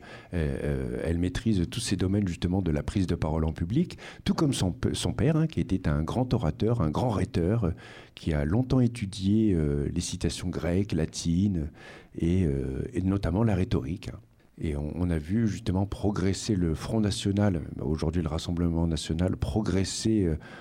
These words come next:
en termes de, de vote, euh, lors des, des différentes élections, euh, notamment avec, euh, ces deux personnages qui maîtrisent le, le discours public. Alors, euh,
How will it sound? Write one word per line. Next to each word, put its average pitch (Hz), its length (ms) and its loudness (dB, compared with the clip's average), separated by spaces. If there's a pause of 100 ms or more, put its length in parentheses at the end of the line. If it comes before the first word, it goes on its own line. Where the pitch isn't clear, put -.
(140)
en 85 140 -2
termes 90 380 0
de, 71 560 0
de 80 120 0
vote, 113 500 0
euh, 80 100 0
lors 80 200 0
des, 78 200 0
des 78 200 0
différentes 90 480 0
élections, 101 600 -2 (600)
euh, 73 120 -2 (200)
notamment 92 480 0
avec, 95 340 -4
euh, 69 160 -4
ces 65 580 -10
deux 98 160 0
personnages 107 880 0
qui - 140 -6
maîtrisent 95 560 -2 (380)
le, 85 260 2
le 87 160 0
discours 95 400 -4
public. 131 360 -2
Alors, 101 200 0 (420)
euh, 95 460 2